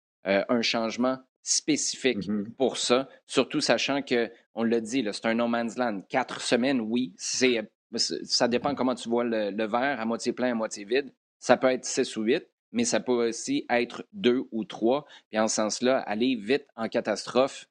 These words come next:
Speaker 1: essayer de chercher des solutions pour un gars qui pourrait être de retour plus tôt que tard, euh, je pense que ce serait contre-productif. Jean, on va y aller avec une question de Thierry Jean-Charles qui nous dit, « Pour la Coupe du monde deux mille vingt-six, maintenant que les villes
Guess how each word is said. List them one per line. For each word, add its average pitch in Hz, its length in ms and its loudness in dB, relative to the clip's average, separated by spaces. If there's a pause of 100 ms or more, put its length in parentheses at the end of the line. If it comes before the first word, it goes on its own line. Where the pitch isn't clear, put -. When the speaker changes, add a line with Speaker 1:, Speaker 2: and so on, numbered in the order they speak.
Speaker 1:
essayer 120 280 0
de 120 40 -2
chercher 117 300 -4
des 117 120 2
solutions 113 440 -2
pour 107 180 -6
un 104 60 0
gars 117 140 0
qui 120 100 -16
pourrait 110 200 -2
être 107 60 0
de 107 80 0
retour 110 460 -2 (340)
plus 127 180 0
tôt 131 320 2
que 120 80 4
tard, 113 440 0 (300)
euh, 104 140 4
je - 80 -4
pense 120 180 2
que 113 100 -2
ce 107 140 -2
serait 113 400 0
contre-productif. 101 960 0 (380)
Jean, 147 380 4
on 135 40 4
va 135 120 4
y 135 40 4
aller 143 120 4
avec 147 160 0
une 139 120 2
question 156 440 0
de 127 340 4
Thierry 143 300 -2
Jean-Charles 143 580 0
qui 127 140 -2
nous 117 100 0
dit, « 113 200 -4
Pour 151 120 -4
la 147 80 4
Coupe 165 180 -6
du 147 100 -10
monde 165 500 2
deux 135 160 2
mille 151 180 -2
vingt-six, 131 540 -2
maintenant 123 380 -2 (120)
que 117 260 2 (760)
les 127 180 4
villes 123 420 -2